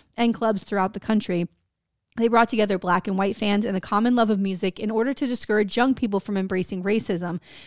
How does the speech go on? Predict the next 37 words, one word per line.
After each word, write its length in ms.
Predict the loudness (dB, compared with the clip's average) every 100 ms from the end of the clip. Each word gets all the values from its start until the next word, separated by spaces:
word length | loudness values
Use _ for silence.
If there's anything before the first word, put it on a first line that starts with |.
| 0
The 80 | 2
musicians 420 | 4 4 2 0
came 260 | 2 0 2
from 240 | 0 -2
pop 300 | 0 0 2
music 320 | 0 2 0
genres, 400 | 2 0 2 0
something 480 | 0 -4 -2 -2 -2 _ -20 -20 -2
reflected 560 | -2 2 -2 0 -2 0
in 240 | -2 0
one 120 | 0
of 60 | -2
their 100 | -4
slogans, 520 | -2 2 4 4 0
which 140 | -2 -6
is, 100 | -8
like, 220 | -8 -2
reggae, 440 | 4 4 4 2
soul, 380 | 2 2 4 4
rock 220 | 2 0
and 100 | 0
roll, 140 | -2 0
jazz, 360 | 2 2 0
funk, 280 | 0 -2 -2
and 220 | -2 -2
pu-, 180 | -2 -4 0
and 320 | 0 0 -2
punk. 340 | 2 2 2 -4 -18 -20 -4
And 400 | 0 2 2 -2 -4
reggae 320 | 0 2 4
music 280 | 4 2 -2
was 140 | -6 -8
huge 560 | -10 -2 2 2 2
there 200 | 0 0
at 80 | -2
the 80 | -4
time 320 | -6 -8 -8